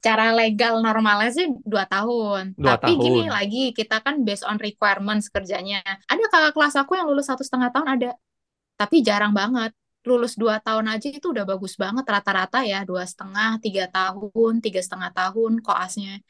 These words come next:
Speaker 1: gitu. Karena mentoknya tuh di pasien.
Speaker 2: Oh, berarti definisi gunnernya koas gigi itu adalah lulus satu setengah tahun gitu ya? <laughs>
Speaker 1: <laughs> Kalau lu bisa kuat tiap hari kerjain, dapet terus ya kasusnya ya, bisa.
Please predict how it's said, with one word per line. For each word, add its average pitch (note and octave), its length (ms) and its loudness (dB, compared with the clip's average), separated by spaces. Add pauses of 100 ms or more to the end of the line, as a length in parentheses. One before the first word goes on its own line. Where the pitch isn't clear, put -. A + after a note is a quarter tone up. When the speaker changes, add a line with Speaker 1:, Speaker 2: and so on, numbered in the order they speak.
(220)
Speaker 1:
gitu. F#3+ 240 -2
Karena A3 240 4
mentoknya A#3 400 2
tuh C#4 160 0
di C4+ 80 0
pasien. D4+ 560 0 (480)
Speaker 2:
Oh, A2 400 -14
berarti A#2+ 320 -4
definisi D3 480 0
gunnernya C3+ 560 2
koas C#3+ 240 -2
gigi C#3 320 -4
itu G3+ 80 2
adalah D#3+ 320 4
lulus D#3 240 2
satu - 80 -4
setengah B2+ 320 -4
tahun D3+ 320 4
gitu C3 160 -4
ya? B2 140 -2 (100)
<laughs> - 280 -4 (600)
Speaker 1:
<laughs> F4 1000 4
Kalau C#4 160 8 (120)
lu D#4 160 -2
bisa D4+ 400 0
kuat F#4 280 0
tiap C#4+ 200 -2
hari D4 280 0
kerjain, B3+ 360 -6 (160)
dapet A#3+ 380 0
terus G4 300 0
ya A3+ 240 2
kasusnya A#3 520 -2
ya, G3+ 160 -2
bisa. G#3+ 400 -6